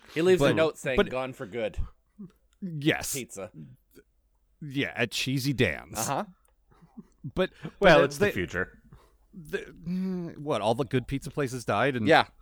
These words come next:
Speaker 1: In the Great
Speaker 3: Yeah, it's
Speaker 1: Pizza
Speaker 3: like
Speaker 1: War.
Speaker 2: the place
Speaker 3: It's like in De-, yeah,
Speaker 2: Yeah.
Speaker 3: like in Demolition Man. They're all Taco Bell now.
Speaker 1: Uh-huh.
Speaker 2: Ah, of course. Um, I'm at the combination, uh, Taco Bell and Cheesy Dan's.
Speaker 1: Mm-hmm.
Speaker 2: <laughs> Um,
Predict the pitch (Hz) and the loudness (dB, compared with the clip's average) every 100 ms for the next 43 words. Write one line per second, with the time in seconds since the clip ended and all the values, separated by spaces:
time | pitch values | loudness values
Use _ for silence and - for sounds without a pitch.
0 | - _ - 165 156 190 156 123 147 135 | -20 _ -6 0 2 4 6 6 6 4
1 | 139 143 120 - - _ _ - 170 190 | 2 2 0 -2 -12 _ _ -12 2 4
2 | 175 170 202 208 147 127 135 143 139 135 | 4 4 6 6 6 4 2 0 0 -6
3 | 110 92 82 98 110 107 110 95 85 82 | -8 -12 -10 -8 -8 -6 -8 -8 -12 -14
4 | 87 98 143 160 190 - _ - 92 92 | -14 -6 -2 0 0 -6 _ -6 -4 -4
5 | - 67 - _ - - - 123 139 139 | -6 -8 -14 _ -20 -20 -8 4 6 6
6 | 131 113 _ _ _ - - 117 120 - | 2 -2 _ _ _ -20 -8 -4 -2 -2
7 | 117 113 113 110 - 113 110 - _ 104 | 0 0 0 -2 -2 -4 -4 -8 _ -20
8 | - 101 101 98 87 - 98 120 104 104 | -8 -2 -2 -2 -6 -4 -4 -2 -2 0
9 | 104 104 101 104 - 110 107 107 104 139 | 0 0 -4 -8 -6 -6 -6 -6 -4 -6
10 | - 117 123 151 - 185 - 165 160 131 | -8 -12 -10 -12 -14 -20 -18 -16 -14 -14
11 | 139 - - 139 151 147 151 | -16 -18 -10 4 6 6 0